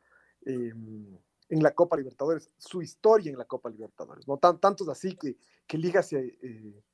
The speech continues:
ha marcado siete goles en los, en los tres partidos, no es poca cosa, es decir, en todos los partidos ha hecho al menos dos goles.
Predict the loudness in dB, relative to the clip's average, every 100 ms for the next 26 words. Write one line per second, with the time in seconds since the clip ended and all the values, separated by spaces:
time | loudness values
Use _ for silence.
0 | _ -8 -6 0 4 4 0 -14 -6 -6
1 | -4 -4 2 2 2 -8 -10 -8 -8 -10
2 | -12 -10 -2 -2 -2 -6 -2 -2 -4 -4
3 | 2 2 0 -4 -4 -4 -6 -6 _ -20
4 | -16 -12 -10 -4 0 0 -2 -6 -2 0
5 | -2 -4 -4 -4 -6 -4 -4 -2 -4 -4